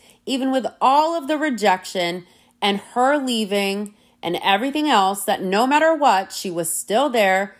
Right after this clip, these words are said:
she will still show up and say goodbye, even though it's really, really hard. Suki says they discussed the family divide, but goodbye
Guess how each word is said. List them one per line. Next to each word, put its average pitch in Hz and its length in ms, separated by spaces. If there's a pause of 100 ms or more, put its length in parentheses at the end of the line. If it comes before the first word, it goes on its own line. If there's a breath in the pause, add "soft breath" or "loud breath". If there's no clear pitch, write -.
(120 soft breath)
she - 180
will 160 160
still 226 340
show 277 240
up 190 260
and 151 180
say 180 220
goodbye, 180 640 (320 soft breath)
even 247 320
though 175 440
it's - 200
really, 165 540
really 156 480
hard. 151 520 (580 soft breath)
Suki 311 400
says 269 400
they 247 180
discussed 277 580
the 220 100
family 214 380
divide, 180 580 (320 soft breath)
but 226 200
goodbye 269 840